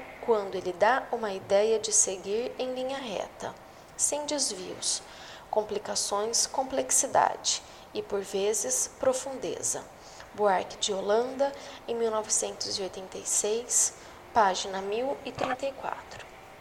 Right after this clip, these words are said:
Mas um balanço consistente e obrigatório do debate sobre a cidadania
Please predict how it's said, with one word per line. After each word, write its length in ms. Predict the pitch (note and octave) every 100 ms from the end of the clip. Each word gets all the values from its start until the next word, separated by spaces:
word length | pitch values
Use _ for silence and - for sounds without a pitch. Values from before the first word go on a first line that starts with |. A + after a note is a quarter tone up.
| - - - - - - - - - -
Mas 400 | G3+ F#3+ - - - A3
um 120 | A3+
balanço 480 | A3 A#3+ C4+ - C4
consistente 1000 | - G#4 - D#4+ - A3 G#3 - - - -
e 120 | G#3
obrigatório 920 | G#3 G#3+ G#3 G3 - G#3 G#3 G3+ G#3 - - - - -
do 80 | A3
debate 680 | G#3 G3+ G3+ G#3 A3+ - A3+
sobre 420 | - A#3 A#3 G#3+
a 60 |
cidadania 840 | G#3 - G3+ G3 F#3+ G3 A3+ A3+